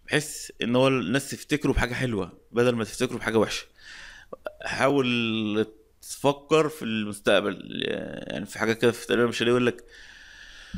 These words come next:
"تخيل نفسك بتموت دلوقتي، ف تتمنى ترجع تعمل إيه؟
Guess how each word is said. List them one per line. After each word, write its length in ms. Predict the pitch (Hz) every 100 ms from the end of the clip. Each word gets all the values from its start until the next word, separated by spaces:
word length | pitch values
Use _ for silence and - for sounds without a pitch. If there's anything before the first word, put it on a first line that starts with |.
| - - 165 - -
"تخيل 320 | 123 143 180
نفسك 220 | 180 190
بتموت 520 | 147 - 165 175 - - - -
دلوقتي، 560 | 135 127 131 147 - 120
ف 160 | - 104 98 101 107 107 69 - - _ - - 120 113 50 50 50 - - - - - - - -
تتمنى 1000 | 110 135 147 160 151 151 143 143 73 87
ترجع 340 | - 160 151
تعمل 320 | 135 143 131
إيه؟ 300 | 110 95 -